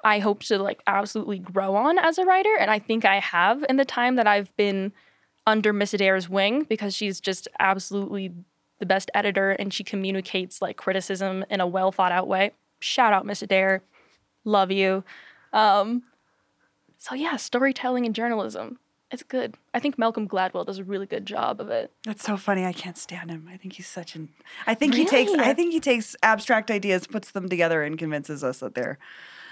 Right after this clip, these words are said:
Speaker 2: legit.
Speaker 1: Yeah.
Speaker 2: Like the ten thousand hours thing. That's his, one of his things.
Speaker 1: Mm-hmm.
Speaker 2: It's like, if you practice anything for ten thousand hours, you're, you're an expert. And it's kind of like,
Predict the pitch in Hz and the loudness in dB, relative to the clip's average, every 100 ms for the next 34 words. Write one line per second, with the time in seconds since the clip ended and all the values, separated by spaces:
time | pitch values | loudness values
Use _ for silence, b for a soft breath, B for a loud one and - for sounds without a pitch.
0 | B 240 175 170 170 202 202 196 202 180 | B 0 0 0 2 4 4 2 2 4
1 | 180 175 170 160 165 - 160 160 156 - | 4 4 2 4 2 0 -2 0 -2 -4
2 | 143 - 170 156 240 233 220 202 - 147 | -8 -2 0 0 0 0 0 -2 -4 -6
3 | - 185 180 202 196 180 180 160 151 151 | -6 -10 0 0 0 -4 -2 -2 -4 -6
4 | 156 151 - - - - 117 - - 170 | -8 -8 -10 -8 -10 -10 -12 -14 -8 -6
5 | 127 110 - - 95 147 170 - 190 165 | -4 -6 -8 -10 -8 -6 -6 -2 0 0
6 | 165 160 | 0 -2